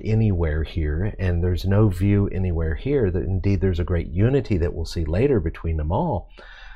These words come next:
But there's no, uh, it, it,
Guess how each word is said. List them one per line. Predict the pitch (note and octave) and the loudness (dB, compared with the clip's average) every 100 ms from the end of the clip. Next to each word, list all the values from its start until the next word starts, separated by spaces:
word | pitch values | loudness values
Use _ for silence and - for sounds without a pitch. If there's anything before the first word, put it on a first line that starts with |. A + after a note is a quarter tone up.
| - - - | -20 -20 0
But | A2+ A#2 - | 6 6 4
there's | - A#2+ G#2 | 2 2 2
no, | A2+ B2 C3+ C#3+ - - - - | 2 4 4 2 -2 -14 -20 -4
uh, | G#2+ G2+ F#2+ E2+ - - - - - | 4 4 4 0 -6 -14 -18 -18 -8
it, | C#2 - G#2+ | -6 -6 -2
it, | G#2+ - | -4 -4